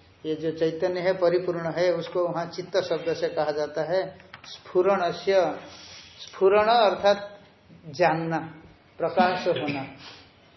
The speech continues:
घट जो है वो घट का स्फुरण नहीं है, क्योंकि घट को जानता नहीं है, किंतु किसी भी प्राणी को देखेंगे वो जानता है, उस जो जानने का जो सामर्थ्य है उसको कहते हैं स्फुरण।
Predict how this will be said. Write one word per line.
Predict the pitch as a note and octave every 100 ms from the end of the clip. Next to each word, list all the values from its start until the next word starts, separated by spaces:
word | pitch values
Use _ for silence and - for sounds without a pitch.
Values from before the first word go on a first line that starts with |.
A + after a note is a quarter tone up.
| _ - - - _ -
घट | C#3 F3 F3
जो | G#3+ G#3+ G3 G#3+
है | G#3+
वो | F#3+ F#3+
घट | E3 E3+ E3+ G3+
का | G3
स्फुरण | - F#3 G3 G3+ G3+
नहीं | G3+ F#3+
है, | C#3 C3+ - - - - _ _ _ _ _ _ _ -
क्योंकि | F3+ F#3
घट | E3 E3+ F#3
को | G3
जानता | F3 E3+ E3+ F#3+
नहीं | D#3+ D3
है, | C#3 C3+ - - - _ _ -
किंतु | F3 F3
किसी | F3+ F#3
भी | G3
प्राणी | F#3+ F3+ F#3 G3+
को | G3
देखेंगे | G3 G3 F#3+
वो | F3
जानता | E3 D#3 D3+ E3
है, | C3+ C3+ - - - - F3
उस | E3+
जो | F#3
जानने | D#3+ E3 E3+ G3+
का | G3+
जो | F#3+ F#3
सामर्थ्य | E3+ - - D#3+ F3 F3+ A3
है | A#3+
उसको | D3+ F3
कहते | D#3 D3+ F#3
हैं |
स्फुरण। | F3 - D#3 C#3